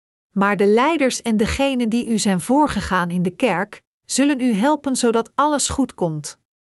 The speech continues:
Broeders en zusters, wij, de rechtvaardigen,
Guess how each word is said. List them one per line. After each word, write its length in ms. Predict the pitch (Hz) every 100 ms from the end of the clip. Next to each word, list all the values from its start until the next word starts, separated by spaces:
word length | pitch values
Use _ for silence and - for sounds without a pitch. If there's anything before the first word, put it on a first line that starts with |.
| _ _ _ _ _ _ -
Broeders 600 | 165 196 311 294 247 -
en 180 | 208 185
zusters, 720 | 233 254 - 156 151 - - _ _
wij, 520 | 170 196 240 190 165 _ _ -
de 120 | 202
rechtvaardigen, 1080 | 196 185 - - 262 285 202 - 185 247